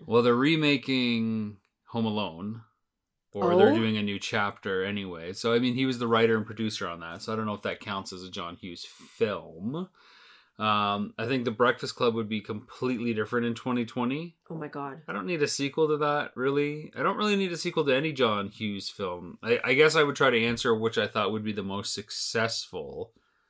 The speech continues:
Speaker 1: uh, or most entertaining to see it take place in twenty twenty. Maybe Ferris Bueller's Day Off, because the idea of a kid skipping school is, is pretty timeless.
Speaker 2: Oh,
Speaker 1: And,
Speaker 2: always.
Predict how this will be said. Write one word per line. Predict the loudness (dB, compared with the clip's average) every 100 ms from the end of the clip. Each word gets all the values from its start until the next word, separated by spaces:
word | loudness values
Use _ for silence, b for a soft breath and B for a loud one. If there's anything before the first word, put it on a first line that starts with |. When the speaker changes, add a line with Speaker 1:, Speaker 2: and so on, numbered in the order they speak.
| _ _ _ _ _ _ _ _ _ _ -12
Speaker 1:
uh, | -6 -2 0 0 0 -2
or | 0
most | 2 2 0
entertaining | -2 -2 0 0 0 -2
to | -4
see | -6 -6
it |
take | -6 -10 -6
place | -8 -8
in |
twenty | -10 -8 -8
twenty. | -8 -4
Maybe | -2 0 -2
Ferris | 0 2 4 2 -2
Bueller's | -4 -2 -2 -4
Day | 0 -2
Off, | -2 -2 -2 -4 -14 _ _ _ _ _ _ _ _ _ -8
because | -2 4 4 4
the | 2
idea | 4 4 6 4
of |
a | 4
kid | -2 -4
skipping | -4 -6 -4 -4
school | -4 -2 0 -2
is, | -4 -10
is | -12
pretty | -10 -6 -6
timeless. | -4 -4 -2 -4 -6 -8 -12 _ _ _ _ 8
Speaker 2:
Oh, | 10
Speaker 1:
And, | 10
Speaker 2:
always. | 6 6